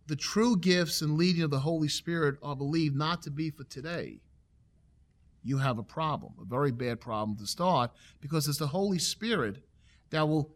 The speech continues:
take from what is Jesus and make it known to us, give us the true revelation. So you have a roadblock to finding the mind of Christ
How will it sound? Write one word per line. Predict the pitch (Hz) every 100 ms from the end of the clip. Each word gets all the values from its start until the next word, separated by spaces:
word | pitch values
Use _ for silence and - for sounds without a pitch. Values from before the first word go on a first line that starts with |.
| -
take | - 202 208
from | - 175
what | 180
is | 160 139
Jesus | 175 190 185 160 165
and | 156
make | 151 160
it | 151
known | 156 175 170
to | 139 87
us, | 64 - - - _ _ _
give | 160 170
us | 170
the | 170
true | 139 175 170
revelation. | 156 143 143 160 185 180 95 - - - -
So | - 180
you | 180
have | 170 190 170
a |
roadblock | 160 151 202 262 202 151 135 123 127 - -
to | 139
finding | - 185 190 208 196 151 147
the | 147
mind | 147 165 180 180
of | 143 -
Christ | 190 196 123 107 113 - -